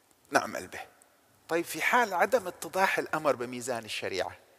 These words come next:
كيف لا يتضح؟ لا يتضح كأن يكون من مطلق المباحات، الشريعة لم تأتي فيه بحكم، لا حرمة ولا كراهة ولا وجوب ولا استحباب، فهو مباح، الشريعة فسحت المجال فيه لك.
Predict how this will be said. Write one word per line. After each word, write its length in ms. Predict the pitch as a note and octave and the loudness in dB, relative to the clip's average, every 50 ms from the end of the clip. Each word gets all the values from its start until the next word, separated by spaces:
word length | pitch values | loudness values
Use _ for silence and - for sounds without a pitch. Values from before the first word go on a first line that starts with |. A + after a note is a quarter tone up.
| _ _ _ _ _ _ - | _ _ _ _ _ _ -2
كيف 220 | - - D#4+ - E3+ | 2 2 2 4 6
لا 120 | D#3+ F3+ | 8 10
يتضح؟ 580 | F3+ D#3+ D#3 - - E3 D3 F3 D#3+ - - - - - - - - - - - | 10 8 8 6 4 2 4 4 0 -2 -4 -14 -16 -20 -20 -20 -20 -20 -6 0
لا 100 | - C3+ | 4 4
يتضح 440 | D3+ D3+ - - F3+ D#3+ F3+ F3+ - | 4 4 2 -2 -2 2 2 2 2
كأن 240 | - - - C#3 D3+ | 0 -2 -4 -2 -4
يكون 320 | C#3+ C#3 - - F3+ E3+ | -6 -6 -6 -6 -6 -6
من 100 | D#3 C#3+ | -6 -8
مطلق 420 | D3 E3 F#3+ - - E3 D3+ - D3 | -8 -8 -8 -2 2 2 2 2 0
المباحات، 680 | C3+ C3 B2 A2+ A#2+ A2+ - - - G2+ - - - - | -8 -6 2 6 6 6 6 6 4 2 2 0 -8 -16
الشريعة 460 | - - - C3 B2+ D3+ D#3+ D#3 C#3+ | -12 -6 -4 -2 0 2 4 4 4
لم 140 | C#3+ C#3 C#3 | 4 2 2
تأتي 340 | - - - - - C#3+ | 2 0 0 0 -2 -6
فيه 220 | C3 - C#3+ C3+ B2+ | -10 -8 -8 -8 -6
بحكم، 400 | A#2 A#2+ - - C3 - - - - - - - - - _ _ _ - | -6 -4 -2 -2 -2 -2 -4 -20 -20 -20 -20 -20 -20 -20 _ _ _ 6
لا 240 | B2 C3+ C#3 B2+ A2+ | 10 12 12 12 10
حرمة 580 | - - - - - D#3 D3+ C#3+ C3+ C3 A2+ | 6 0 -6 -4 0 2 2 2 4 2 4
ولا 260 | A2 A2 G#2+ A#2 B2+ | 4 6 8 8 8
كراهة 560 | C#3 - - C#3+ B2+ D3 D#3 D#3 D#3 F3+ F3 - - - - - - - - - - | 6 6 6 8 10 10 10 10 8 6 2 2 -2 -16 -18 -18 -20 -20 -20 -10 0
ولا 300 | A2+ A#2+ C3 C#3+ C#3+ C#3 | 6 8 10 12 12 12
وجوب 480 | C3+ C#3 C3+ B2+ B2 D#3 G3 G#3+ E3+ D3+ | 10 8 4 -2 -2 -2 -2 0 2 4
ولا 160 | D3 C#3 C#3 | 4 4 4
استحباب، 480 | C3 - - - - - A2 F2 - - - - - - - _ _ _ _ - | 2 0 -2 -6 -4 0 2 2 2 0 -6 -16 -20 -20 -20 _ _ _ _ -4
فهو 280 | - B2 C#3+ D3 D#3+ E3+ | 0 4 6 6 6 6
مباح، 640 | D#3+ D#3+ D3+ D#3+ B2 - - - - - - - - - - - - - - - _ _ - | 6 6 10 10 10 10 8 2 -2 -4 -6 -10 -12 -16 -20 -20 -20 -20 -20 -20 _ _ -12
الشريعة 480 | - - - C#3 B2 C#3+ E3 - F3 | -8 -2 2 2 2 4 6 6 6
فسحت 460 | D#3+ - E3+ - E3+ - - D3 - D3 | 6 4 0 -2 0 2 2 2 2 0
المجال 420 | C3 C3 C3+ C3 B2+ B2+ A#2 A#2+ | -4 -4 -2 0 2 2 2 2
فيه 280 | - - A2 A2 A2+ F2 | 0 -4 -6 -4 -4 -4
لك. 220 | D#2+ G2 - | -4 -4 -8